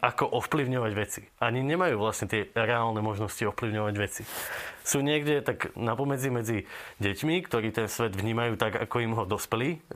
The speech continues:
ponúkajú, a zároveň chcú rebelovať a chcú si hľadať tú vlastnú cestu. Ale ešte na to celkom nemajú možnosti. Čiže práve pre nich tá pandémia bola veľmi náročná ale mnohí z nich si odniesli z pandémie,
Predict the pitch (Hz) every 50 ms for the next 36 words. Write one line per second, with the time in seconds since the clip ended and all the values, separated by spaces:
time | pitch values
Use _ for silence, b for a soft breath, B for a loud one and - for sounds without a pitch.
0 | 104 107 107 98 - _ - - - - 101 110 113 107 - 104 104 113 110 -
1 | 127 135 156 185 208 - B B B B B B B B - 110 92 117 123 131
2 | 135 151 151 151 156 160 156 - - - - - 127 113 104 98 101 123 127 135
3 | 151 165 185 180 - - 110 - - - 147 131 - 147 135 139 139 143 139 -
4 | 143 131 131 135 127 - - 151 - - 123 110 - - - 85 - B B B
5 | B B B B B - 104 95 104 123 143 151 - 117 113 - - 127 120 113
6 | - 127 - - 120 113 - 127 110 113 113 113 113 113 113 110 110 110 101 104
7 | 101 - - - 107 - B B B B B B B B B B - - 117 98
8 | 120 127 123 123 117 113 B B B B B B B _ _ _ - - _ _
9 | - 120 123 131 127 131 123 - - 127 139 139 127 120 139 143 B B B B
10 | B B B B - 127 - 127 127 127 131 135 127 117 113 110 104 113 117 113
11 | 113 113 113 113 113 113 113 113 117 117 - - - 120 120 135 151 165 160 B
12 | B B B B B B _ - 104 110 120 113 120 120 123 147 165 135 120 113
13 | 110 117 135 147 - - - - - 113 - - - - 117 113 131 139 131 131
14 | - 120 107 - 123 117 120 120 127 127 127 127 127 127